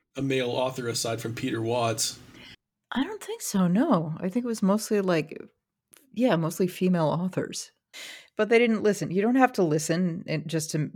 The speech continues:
Speaker 2: form an opinion about something. Just make shit up. It's cool. It's
Speaker 1: Just make
Speaker 2: fine.
Speaker 1: it
Speaker 2: It's
Speaker 1: up.
Speaker 2: very reasonable and
Speaker 1: Just,
Speaker 2: professional. But
Speaker 1: just
Speaker 2: anyway.
Speaker 1: close your eyes and imagine what we said
Speaker 2: <laughs>
Speaker 1: and how bad it was, and then get really mad and then post about it.
Speaker 2: Yeah,
Speaker 1: 'Cause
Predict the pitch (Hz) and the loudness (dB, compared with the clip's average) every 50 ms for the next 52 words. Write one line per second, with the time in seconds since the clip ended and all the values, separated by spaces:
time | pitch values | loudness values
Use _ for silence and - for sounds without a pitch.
0 | 170 - - - 156 151 143 143 139 139 139 - 147 135 156 170 180 170 165 156 | -12 -14 -4 -2 0 0 0 0 -2 -2 -2 -2 -2 -2 0 0 0 0 2 2
1 | 185 175 - - - 190 190 185 - 214 214 202 190 214 202 - 269 277 277 - | 2 2 2 0 -2 -2 -2 0 -2 -2 -2 -2 -2 -4 -4 -4 -2 -2 -2 -4
2 | - - - 233 208 190 233 - 170 156 - 160 - - - - 208 107 - 123 | -4 -4 -2 0 0 0 0 0 -2 -4 -10 -14 -14 -14 -10 -8 -6 -6 -6 -6
3 | 117 120 127 - - 180 185 196 220 214 208 196 175 151 143 139 143 147 143 139 | -8 -8 -10 -6 -6 -4 0 2 2 2 2 2 0 2 0 0 0 -2 -4 -6
4 | 139 139 170 - _ _ - 143 135 135 - 143 143 143 135 131 135 - - - | -6 -8 -8 -12 _ _ -8 -6 -6 -6 -6 -8 -10 -10 -10 -10 -10 -6 -2 0
5 | 226 233 - - - - - 160 156 - - - - - - - - 202 208 214 | 0 0 0 -2 -4 -10 -12 -14 -14 -14 -16 -18 -18 -16 -14 -8 0 2 4 4
6 | - 359 226 214 226 240 233 240 233 208 190 190 196 196 185 - 170 151 143 143 | 6 6 8 8 8 6 6 4 4 4 6 6 6 4 4 4 4 4 4 6
7 | 143 147 147 143 143 147 143 143 143 143 131 131 127 - - 123 127 147 151 160 | 6 6 6 6 4 4 4 4 4 4 0 0 0 0 0 2 2 2 2 2
8 | - - 131 131 117 127 127 113 117 127 120 131 135 143 156 147 151 160 165 165 | 0 -2 -2 -4 -2 -2 -2 -2 -2 0 0 2 2 2 0 0 0 0 2 2
9 | 143 139 131 139 135 135 131 123 120 117 120 135 139 139 139 135 135 131 127 120 | 0 2 2 0 2 2 0 -2 -2 -2 0 2 4 4 4 2 2 2 2 0
10 | 113 110 110 113 120 120 117 120 - 131 127 - - - 120 117 107 107 90 - | -2 -4 -4 -4 -4 -6 -6 -4 -4 -4 -4 -4 -6 -6 -4 -4 -4 -4 -4 -6
11 | - - - - - - - - - - - - - - _ _ _ _ - - | -8 -8 -12 -14 -16 -20 -20 -20 -20 -20 -20 -20 -20 -20 _ _ _ _ -10 -8
12 | 151 151 156 | -6 -6 -6